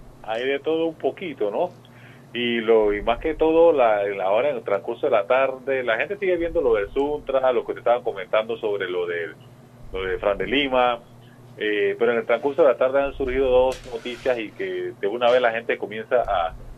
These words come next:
a comentar y a, y a retuitear y a compartir en las redes sociales. Eh, una es con el, relación a las elecciones del cinco de mayo,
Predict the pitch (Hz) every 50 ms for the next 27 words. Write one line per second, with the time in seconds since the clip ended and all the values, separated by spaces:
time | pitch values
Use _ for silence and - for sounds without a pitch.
0 | - - - - - - - - 101 101 - 101 92 85 80 - 123 135 156 156
1 | 139 123 117 113 107 104 101 95 92 90 87 90 92 95 95 92 90 87 87 87
2 | 85 85 85 95 - - 104 92 - 107 123 143 156 147 139 131 120 107 98 104
3 | 101 90 - 98 92 90 101 120 127 123 104 92 87 104 117 123 123 - 127 117
4 | - 123 117 110 113 120 120 - - - - - - - - - - - 113 110
5 | 110 110 110 107 107 104 - - 175 202 214 214 220 220 214 139 147 143 143 135
6 | - - - 156 156 147 139 127 120 113 107 113 117 107 104 101 - 123 131 143
7 | 156 156 139 123 113 107 107 107 104 101 101 - 120 123 135 127 110 92 - 123
8 | 123 - 147 143 123 113 123 127 120 117 123 135